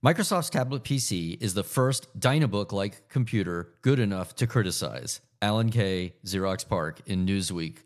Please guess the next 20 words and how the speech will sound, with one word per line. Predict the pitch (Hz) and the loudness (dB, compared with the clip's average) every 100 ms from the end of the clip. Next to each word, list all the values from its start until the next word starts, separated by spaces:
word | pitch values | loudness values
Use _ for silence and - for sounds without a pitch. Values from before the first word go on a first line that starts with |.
| _ _ - | _ _ -2
April | 95 110 92 | -2 -2 -4
two | 104 85 | -2 -2
thousand | 82 80 87 | -2 -2 -2
one. | 80 69 80 _ _ _ _ _ _ _ _ _ _ _ _ _ _ | -2 -4 -8 _ _ _ _ _ _ _ _ _ _ _ _ _ _
I | 143 | 2
should | 277 | 2
have | 262 | 4
been | 208 | 2
prepared | 170 139 135 120 107 | 2 2 2 2 0
for | - 107 | -2 -2
what | 107 | -2
transpired | - 107 - 104 95 95 92 | 0 0 2 0 2 -2 0
following | 104 101 101 | 0 0 2
the | 98 | 2
unveiling | 98 95 92 90 90 | 2 2 0 0 -2
of | 90 | -2
our | 90 | -2
tablet | - 92 92 90 | 0 -2 -2 -6
P | - 87 | -4 -4
C. | 80 71 62 | -2 -4 -6